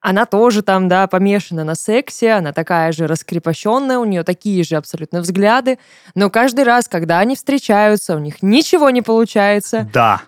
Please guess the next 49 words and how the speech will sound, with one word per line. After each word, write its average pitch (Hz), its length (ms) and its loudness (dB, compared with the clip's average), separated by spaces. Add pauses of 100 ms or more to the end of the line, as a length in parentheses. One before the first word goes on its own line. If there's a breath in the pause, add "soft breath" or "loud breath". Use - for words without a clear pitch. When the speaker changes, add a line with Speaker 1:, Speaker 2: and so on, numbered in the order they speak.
Speaker 1:
И 226 100 2
они 226 200 4
не 240 200 4
способны, 262 840 2
соответственно, 220 640 0
да, 214 160 2
вот 214 180 -2
тоже 220 260 2
как-то - 300 -4
то 202 240 0
ли 262 80 0
преодолеть 247 680 0
это, 156 300 -4
то 202 240 0
ли, 240 220 0
наоборот, 220 640 2
спуститься - 880 -2
с - 100 -6
понимания 190 540 0
того, 180 240 0
что - 160 -4
вы 180 100 0
равны. 170 480 -2 (460 soft breath)
Короче, 247 400 0
вот 285 220 -6 (180)
у 262 60 2
него 254 240 4
есть 247 300 0
эта 208 220 -4
идея, 254 320 2
но 202 120 0
она 208 160 0
как 214 160 -2
будто 233 200 -4
бы 220 100 2
невоплотима 208 600 2
в 180 60 -2
жизнь. 165 360 -2
Speaker 2:
А, 107 380 0
давай 139 200 2
в - 60 -18
контекст, - 280 -4
мне 113 80 -6
кажется, - 300 -6
люди 110 200 -8
щас 104 120 -6
потеряются. 113 520 -2
Speaker 1:
Да. 104 280 -2
Speaker 2:
А, 107 320 2